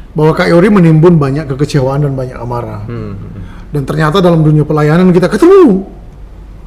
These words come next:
Speaker 2: Tetap ketemu
Speaker 1: Masih
Speaker 2: juga.
Speaker 1: ketemu dengan yang seperti itu.
Speaker 2: Iya.
Speaker 1: Apalagi dibarengi dengan kegagalan saya untuk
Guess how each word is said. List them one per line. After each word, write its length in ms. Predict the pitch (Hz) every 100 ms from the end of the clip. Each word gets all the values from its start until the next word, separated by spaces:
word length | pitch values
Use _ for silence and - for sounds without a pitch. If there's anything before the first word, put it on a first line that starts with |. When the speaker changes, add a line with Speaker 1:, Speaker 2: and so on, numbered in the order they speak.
| -
Speaker 2:
Tetap 280 | 127 -
ketemu 240 | - 143 -
Speaker 1:
Masih 260 | - -
Speaker 2:
juga. 80 | - -
Speaker 1:
ketemu 180 | 180 240
dengan 280 | 202 165 156
yang 160 | 156
seperti 280 | 139 147 139 262
itu. 200 | 196 151 135
Speaker 2:
Iya. 300 | 120 107 101 98 - - - - - - - - - -
Speaker 1:
Apalagi 720 | 185 170 190 185 165 160 269
dibarengi 640 | 196 175 170 160 160 165 233
dengan 640 | 170 160 165 196 214 208
kegagalan 680 | - 180 160 160 170 160 156
saya 460 | 151 151 139 180 208
untuk 560 | 180 147 143 226 226